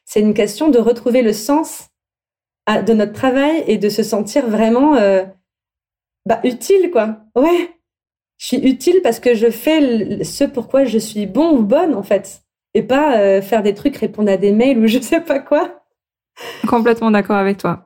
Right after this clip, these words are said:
Speaker 2: C'est vrai que, euh, moi, j'entends souvent, on est en mode pompier.
Speaker 1: Ouais.
Speaker 2: Où on gère quarante-six mille urgences à la minute, euh, ça s'arrête jamais, c'est un flot continu. Euh, comment veux-tu que j'arrive à prendre du recul par rapport à ça ? Et si c'est possible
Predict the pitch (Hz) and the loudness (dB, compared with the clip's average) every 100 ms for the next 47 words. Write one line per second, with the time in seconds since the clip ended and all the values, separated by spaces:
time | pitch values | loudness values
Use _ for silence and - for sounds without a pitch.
0 | - - 185 196 208 - 185 170 170 165 | -8 -2 0 2 0 0 0 0 0 -2
1 | 165 180 _ _ _ _ _ _ _ _ | -4 -8 _ _ _ _ _ _ _ _
2 | _ _ _ 208 214 220 202 190 180 196 | _ _ _ 0 0 0 -4 -6 -8 -2
3 | 220 220 208 202 202 190 190 - 208 185 | 2 2 2 2 2 2 -2 0 -2 0
4 | 220 196 - _ - 214 214 202 196 185 | -2 -4 -6 _ -2 -2 0 0 2 2
5 | 196 202 190 185 202 190 190 180 196 185 | 0 -2 -4 -2 -2 0 0 -2 -4 -4
6 | 180 175 180 185 196 208 - - 180 165 | -4 -4 -4 -4 -2 -4 -4 -2 -2 -2
7 | 165 190 185 175 175 175 185 185 196 208 | -4 -6 -4 -2 -2 -2 -2 0 0 0
8 | 208 - 175 170 196 185 190 185 - 180 | -2 -4 -6 -4 -8 -8 -10 -10 -6 -4
9 | 185 196 196 185 190 170 160 160 160 160 | -4 -4 -6 -6 -8 -6 -6 -6 -6 -8
10 | - 202 208 202 190 190 214 214 220 190 | -6 -2 0 0 -2 -6 -8 -6 -4 -2
11 | 180 196 180 190 175 175 175 202 175 170 | -2 -4 -4 -6 -6 -6 -6 -8 -8 -8
12 | 170 160 165 214 208 185 180 247 - - | -6 -8 -6 -6 -4 -4 -6 -8 -8 -10
13 | - 180 - - 233 156 | -8 -8 -8 -8 -8 -8